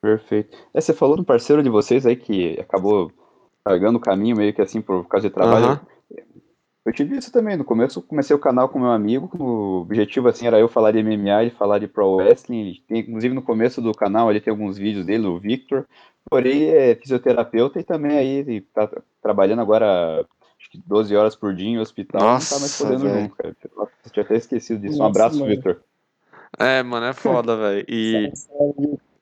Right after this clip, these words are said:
Speaker 2: É, é complicado, tipo, eu fico imaginando se, se sobrar só um de nós, aí, tipo, a gente começou com três, a gente deu sorte, mano, porque <laughs> eu, eu não, eu não seguiria sozinho, tipo, se o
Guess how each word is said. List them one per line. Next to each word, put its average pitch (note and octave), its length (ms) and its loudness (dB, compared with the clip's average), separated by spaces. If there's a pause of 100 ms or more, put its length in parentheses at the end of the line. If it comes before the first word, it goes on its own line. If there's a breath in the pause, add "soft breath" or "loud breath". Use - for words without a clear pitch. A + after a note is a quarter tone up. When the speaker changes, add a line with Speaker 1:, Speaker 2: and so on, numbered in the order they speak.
(540 loud breath)
Speaker 2:
É, A#2 200 4 (120)
é B2+ 120 2
complicado, C#3+ 420 0
tipo, - 180 -14
eu C3+ 40 -10
fico - 160 -20
imaginando C#3 560 -6
se, C#3 680 2 (800 loud breath)
se - 180 -8
sobrar B2 360 2
só C#3+ 280 -2
um C#3 160 -6
de B2+ 120 -8
nós, C3+ 340 -2
aí, G#2+ 200 0
tipo, - 220 -10
a A2+ 60 0
gente A2+ 260 -4
começou A#2+ 260 -2
com D#3+ 120 -4
três, B2 260 2
a C3 40 -10
gente B2+ 120 -10
deu D3 140 0
sorte, D3 420 -2
mano, A#2 180 -6
porque A#2 600 0 (520 loud breath)
<laughs> - 60 -10
eu, B2+ 420 4 (220)
eu C#3 160 0
não, C4 180 -4
eu E3+ 160 0
não A#3 180 -4
seguiria E3+ 500 0
sozinho, A#2 380 -2
tipo, - 300 -18
se - 300 -2
o A2 340 2